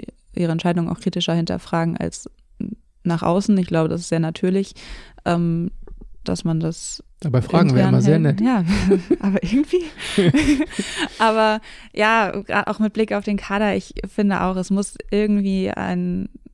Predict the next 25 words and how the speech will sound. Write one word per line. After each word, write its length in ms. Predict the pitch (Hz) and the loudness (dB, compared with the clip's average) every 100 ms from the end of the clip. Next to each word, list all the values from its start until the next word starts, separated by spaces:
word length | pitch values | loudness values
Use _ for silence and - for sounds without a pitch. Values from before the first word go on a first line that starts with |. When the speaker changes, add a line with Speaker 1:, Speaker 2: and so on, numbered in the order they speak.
| - | -14
Speaker 1:
ja, 300 | - 180 175 - - - | -4 -2 -2 -6 -10 -4
irgendwie 220 | 190 190 | 0 0
nochmal 460 | 185 185 180 185 - | 0 0 0 0 0
eine 220 | 185 - | 0 0
Aussicht 540 | 196 - 190 - - | -2 -2 -4 -6 -6
auf 400 | 185 180 - - - - _ _ - _ - | -4 -4 -6 -18 -20 -20 _ _ -20 _ -4
irgendwas 440 | 190 190 190 - | 0 0 -2 -4
Richtungsweisendes 840 | 190 185 175 160 156 165 175 170 | -4 -2 -2 0 0 0 0 -4
kommen. 340 | - 170 165 165 | -4 -2 -2 -2
Jetzt, 220 | 170 - | -6 -4
wenn 80 | 180 | -2
man 160 | 175 | 0
die 80 | 175 | 2
nächste 220 | 175 - | 0 -2
Saison 240 | 180 175 180 | -4 -2 -2
sich 180 | 185 190 | -2 -4
anguckt, 280 | 190 190 | -6 -6
dann 100 | 185 | -6
kommt 240 | 185 185 - | -4 -4 0
Emil 180 | 190 185 | 0 0
Matzen 420 | 180 190 - 190 | -2 -4 -2 -2
für 140 | 196 | -2
einen 260 | 185 180 190 | -4 -4 -6
rechten 360 | - 185 - 185 | -6 -6 -4 -2
Rückraum, 540 | 190 - 185 190 196 | -2 -2 -2 -2 -4